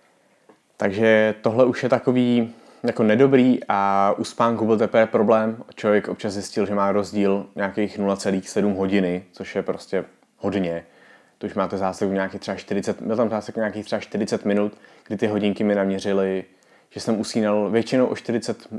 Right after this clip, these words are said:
minut, takže že rozdíl byl mezi, eh, bandem a pacem, že jsem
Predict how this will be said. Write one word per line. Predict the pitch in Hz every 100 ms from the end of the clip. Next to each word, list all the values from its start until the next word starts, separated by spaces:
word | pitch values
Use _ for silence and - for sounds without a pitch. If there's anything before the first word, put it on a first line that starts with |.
| - -
minut, | 104 107
takže | 107 101 104 101 -
že | - 117
rozdíl | 120 135
byl | 127 123
mezi, | 120 117 104 - - _ _ _ _
eh, | - - 104 101 98 90 82 -
bandem | 98 110 110 117 -
a |
pacem, | - 110 - 113
že | 104
jsem | -